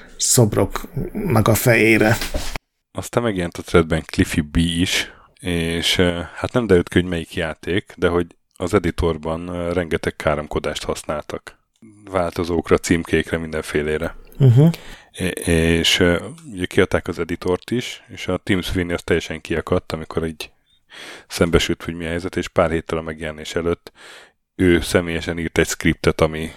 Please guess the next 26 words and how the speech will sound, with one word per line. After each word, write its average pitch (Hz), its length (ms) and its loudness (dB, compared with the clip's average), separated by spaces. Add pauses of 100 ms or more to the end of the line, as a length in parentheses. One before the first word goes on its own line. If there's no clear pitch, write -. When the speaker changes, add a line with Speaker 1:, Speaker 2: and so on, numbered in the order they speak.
(100)
Speaker 1:
<laughs> - 200 -2
Speaker 2:
felülírta - 680 2
a 78 60 -2
káromkodásokat. 80 1080 -2 (560)
<laughs> - 720 -20
És 95 160 -8
végül 98 400 4
a, 90 220 2 (840)
ez, 95 80 -10
ez 95 280 -4
a 90 60 -4
kedvencem 85 580 2
a 82 60 -4
négy 92 220 0
közül, 98 320 4
a 90 60 4
Jim 87 260 2
Hale, 82 600 0
ö, 87 180 -8 (240)
Madden 82 600 2
veterán, 80 600 -2
ugye 85 140 -12 (240)
csomó 82 300 -2 (380)
Madden 80 280 -6
játékon 82 500 -8
dolgozott, 107 560 2